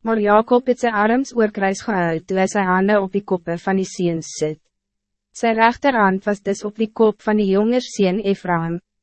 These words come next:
en sy linkerhand op die kop van die oudste een Manasse. Toe seën hy vir Josef en sê, "Mag God, die God voor wie my oupa Abraham en my pa, Isaac, geleef het, die God wat my verzorg het my leven lang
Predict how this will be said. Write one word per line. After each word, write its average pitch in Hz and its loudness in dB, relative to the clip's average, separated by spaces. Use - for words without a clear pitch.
en 202 -2
sy 220 2
linkerhand 220 2
op 190 -6
die 190 -2
kop 202 0
van 190 -2
die 180 -4
oudste 185 -4
een 190 -2
Manasse. 175 -4
Toe 262 -4
seën 262 0
hy 202 0
vir 196 -4
Josef 185 -4
en 196 -2
sê, 196 -6
"Mag 190 2
God, 185 -2
die 208 -4
God 233 2
voor 262 2
wie 214 2
my 226 0
oupa 240 2
Abraham 185 0
en 180 -2
my 180 -2
pa, 170 -4
Isaac, 208 -2
geleef 185 2
het, 180 -6
die 208 -2
God 226 0
wat 233 0
my 214 2
verzorg 208 0
het 185 -4
my 190 2
leven 185 4
lang 170 0